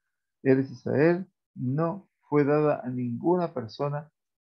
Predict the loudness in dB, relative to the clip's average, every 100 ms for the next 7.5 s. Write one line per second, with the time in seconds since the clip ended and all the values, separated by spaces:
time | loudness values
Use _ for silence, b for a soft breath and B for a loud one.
0 | _ _ -6 -2 0 -2 -6 -8 -8 -6
1 | -6 -2 0 0 -2 -4 -6 -4 -6 -6
2 | -14 _ _ _ _ -2 -2 -2 -6 -2
3 | 0 -2 -4 -8 -4 -4 -4 -4 -6 0
4 | -2 -2 -8 -14 _ _ _ _ _ -4
5 | -2 -2 -6 -10 -10 -6 -6 -4 -4 -6
6 | -6 -8 -8 -12 -10 -8 -8 -8 -8 -12
7 | -12 0 0 0